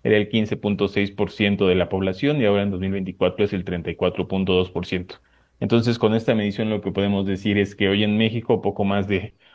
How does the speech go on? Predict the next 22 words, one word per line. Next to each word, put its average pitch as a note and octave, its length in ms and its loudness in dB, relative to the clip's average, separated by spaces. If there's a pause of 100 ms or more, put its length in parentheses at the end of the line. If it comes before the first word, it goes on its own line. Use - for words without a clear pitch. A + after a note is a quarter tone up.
una A2+ 240 2
de G2 80 2
cada G#2 260 4
tres G#2 220 -2
personas, A#2+ 720 -2
eh, F#2 320 -2
no F#2+ 240 -4
tiene G2+ 220 0
acceso G2 340 -2
a F#2+ 60 0
servicios F#2 460 -2
de G2 100 -8
salud D#3+ 420 4 (280)
y, - 120 -2
digamos, F#2+ 360 0
por F#2+ 140 -2
ejemplo, F#2+ 320 -2
en F#2 60 -2
contextos F#2 540 -2
críticos G#2 440 -2
como F#2 220 -4
el, F2 220 -6